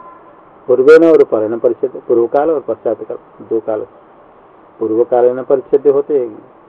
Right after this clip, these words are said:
चित्त काल में और बाह-, अन्य काल में,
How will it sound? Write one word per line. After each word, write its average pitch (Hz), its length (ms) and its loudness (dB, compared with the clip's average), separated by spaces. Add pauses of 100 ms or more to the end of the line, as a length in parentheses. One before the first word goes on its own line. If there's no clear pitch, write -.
चित्त - 180 -6
काल 139 360 -6
में 131 120 -12 (600)
और 98 140 -10
बाह-, 95 220 -10
अन्य 104 260 -12
काल 113 200 -6
में, 120 140 -14